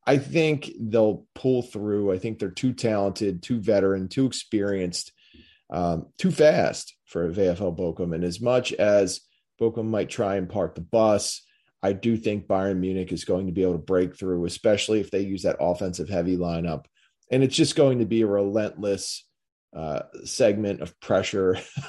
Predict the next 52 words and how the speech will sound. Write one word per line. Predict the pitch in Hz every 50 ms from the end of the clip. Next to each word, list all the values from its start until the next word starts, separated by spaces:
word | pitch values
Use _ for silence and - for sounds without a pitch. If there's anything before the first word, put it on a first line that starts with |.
| -
<laughs> | - _ - - - - -
in | - 139 135
the | 123
first | 110 - 127 117 117 113 - -
half | 110 107 104 101 - -
that | 107 - -
will | 110 113 113
eventually | 107 104 131 127 127 123 - - 113 110
wear | 104 98 104 101 98
Bochum | 85 98 92 90 90 - 95 92
down. | 90 92 92 92 90
And | 90 87
whether | 87 95 104 110 107
this | 98 107 104 - -
means | 117 107 104 98 85
Bayern's | - - 95 101 104 104 101 92 104
only | 101 98 98 101 101
up | 92 - -
one | 80 95 104 101 98 95
nil | 95 92 92
or | 95 95 85
two | 80 - - 120 117
nil | 113 104 98 92 90
in | 87
the | 90
first | 87 - 95 95 92 -
half | - 95 95 92 85 - - _ _ _ - - - - - _ _ -
remains | 110 120 120 120 113 113 104 -
to | 95
be | 90 110 98
seen. | - - 117 110 104 101 95
But | 101 95
I | 92 92
think | 92 - 117 107 -
the | 101
second | 92 - 113 101 - 104 98
half | 101 101 95 87 - -
could | - 113 95
get | 95 98 95
ugly | 95 98 92 98 95 92
for | - - 92
Bochum, | 82 92 87 82 76 85 80
as | 78 78
I | 90 87
just | 85 85 82 - -
think | 90 90 90
they're | 87 85
going | 82 85 101 92 101 110 110
to | - -
get | 95 107 - -
worn | 82 90 98 104 95 98 92
down. | 85 85 85 85 87 87 87